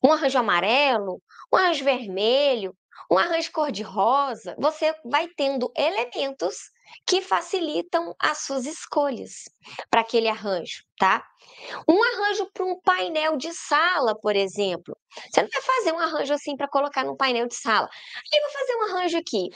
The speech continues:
Mas se você define que é pra um painel de sala, você já começa a pensar qual que é o formato que ele teria, os tipos de flores que você poderia usar e o tipo de vaso. E aí fica mais adequado.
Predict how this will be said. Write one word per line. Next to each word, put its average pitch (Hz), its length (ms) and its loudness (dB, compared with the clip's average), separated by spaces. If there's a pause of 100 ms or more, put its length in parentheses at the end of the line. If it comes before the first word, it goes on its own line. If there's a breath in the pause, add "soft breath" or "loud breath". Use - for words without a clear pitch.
(120 loud breath)
Mas 330 200 6
se 381 100 -2
você 381 260 2
define 269 800 0 (360 loud breath)
que 339 120 4
é 370 100 4
pra 339 180 -4
um 311 60 -6
painel 233 420 2
de 170 120 -10
sala, 277 580 2 (400 loud breath)
você 330 220 4
já 339 120 4
começa 311 420 -2
a 302 80 -2
pensar 302 600 -2 (280 soft breath)
qual 587 220 2
que 571 100 2
é 539 40 2
o 494 60 0
formato 302 680 0
que - 120 0
ele 233 200 2
teria, 269 600 0 (360 loud breath)
os - 200 2
tipos 320 440 0
de 247 160 0
flores 226 380 0
que 233 120 -2
você 214 360 0
poderia 214 460 2
usar 285 380 2 (600 loud breath)
e 571 120 2
o - 20 0
tipo 349 300 -2
de 294 120 -4
vaso. 233 680 -2 (480 loud breath)
E 403 40 8
aí 381 120 4
fica 349 300 -4
mais 269 240 0
adequado. 233 600 -2